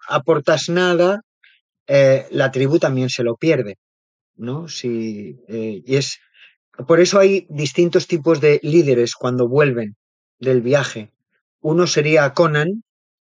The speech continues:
Conan el bárbaro, que ha sufrido en la travesía poca transformación, teóricamente, y vuelve y es capaz de ser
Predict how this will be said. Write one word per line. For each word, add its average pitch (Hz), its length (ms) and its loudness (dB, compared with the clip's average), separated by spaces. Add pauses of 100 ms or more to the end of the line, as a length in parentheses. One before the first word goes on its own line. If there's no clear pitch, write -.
Conan 139 360 0
el 139 120 0
bárbaro, 135 560 0
que 127 320 2 (440)
ha 147 100 -2
sufrido 151 500 0
en 127 80 0
la 120 120 2
travesía 127 760 -2 (800)
poca 175 300 2
transformación, 160 1040 -2
teóricamente, 170 800 0 (440)
y 147 140 -6
vuelve 185 400 4
y 180 140 2
es 156 100 -2
capaz 160 300 0
de 156 120 -2
ser 185 240 0